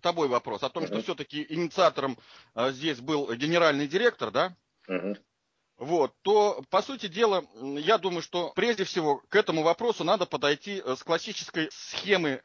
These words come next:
Speaker 1: производственной системы Эдварда Деминга, где отражены все составляющие бизнеса, куда включены как покупатели, так и отдел маркетинга, так и поставщики, так и производство, там и технологи. То есть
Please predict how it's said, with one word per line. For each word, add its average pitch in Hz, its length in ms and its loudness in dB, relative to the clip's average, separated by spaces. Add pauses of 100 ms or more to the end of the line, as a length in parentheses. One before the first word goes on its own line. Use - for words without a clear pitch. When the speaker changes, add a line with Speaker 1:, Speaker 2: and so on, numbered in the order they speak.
(100)
Speaker 1:
производственной 165 640 -2
системы 185 580 0
Эдварда 165 420 2
Деминга, 113 520 0 (260)
где 170 260 4
отражены 180 760 0
все 220 320 -2
составляющие 165 840 2
бизнеса, 117 920 -8
куда 185 240 2
включены 170 480 -6 (240)
как 220 240 2
покупатели, 151 680 -2
так - 280 0
и 170 40 0
отдел 165 320 0
маркетинга, 143 760 -2
так 175 240 0
и - 20 -6
поставщики, 151 800 -8
так 175 260 2
и 147 40 -4
производство, 143 800 -4
там 175 240 2
и 160 40 -2
технологи. 156 760 -2 (360)
То 180 140 -2
есть 175 140 -4